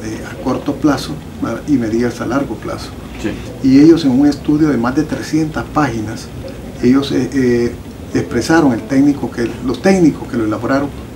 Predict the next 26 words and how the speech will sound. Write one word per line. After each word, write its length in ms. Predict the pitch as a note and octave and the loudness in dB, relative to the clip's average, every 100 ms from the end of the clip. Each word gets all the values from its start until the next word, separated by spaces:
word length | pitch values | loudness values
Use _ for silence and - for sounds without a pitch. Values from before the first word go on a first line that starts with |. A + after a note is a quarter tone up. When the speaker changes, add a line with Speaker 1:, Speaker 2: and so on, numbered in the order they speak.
| - | -12
Speaker 1:
expresaron 580 | - C3 A#2+ B2 C3+ D3 | -8 -6 0 2 2 2
de 140 | B2 | 0
que, 260 | - C#3 C#3 - A#2 - - - | -4 -2 -2 -4 -14 -14 -12 -2
eh, 340 | B2 A#2 A2+ A#2 | 2 4 2 0
era 220 | B2 C3 | 0 2
necesario, 680 | C3+ B2 A2+ C#3+ C#3 A#2+ A2+ | 2 2 0 2 2 2 0
digamos, 420 | A2 A#2 B2+ - | -2 -2 -2 -4
el, 120 | A2+ - - | -8 -8 -6
el 120 | A#2 - | -4 -4
consenso 680 | G#2+ G#2 C#3+ D#3+ D#3 E3+ - - - - - | -8 -4 0 0 0 -6 -10 -14 -14 -12 -2
para 160 | B2 E3 | 0 0
buscar 280 | - A#2+ C3 | -2 -2 -2
los 120 | B2 | -2
financiamientos. 880 | C3 A2+ G#2 - D#3 D#3 C3 - - | -4 -4 -6 -2 2 2 2 -4 -8
Por 120 | B2+ | -6
supuesto 500 | G#2+ G#2 - C#3 D#3 | -6 -6 -2 -2 0
que 100 | C#3+ | -2
también 420 | C#3 B2+ A#2+ C#3+ D#3 - - - - | -2 -2 2 2 0 -8 -12 -12 -4
está 280 | B2+ - B2 | -4 0 2
la 120 | A#2+ | 2
otra 240 | A#2+ C3+ | 2 -2
salida, 460 | - B2+ C3+ D3+ B2+ | -2 -2 2 2 2
que 140 | B2+ | -2
es 100 | A#2+ | -2
la 140 | B2 A#2+ | -2 -2
de 180 | B2+ | -2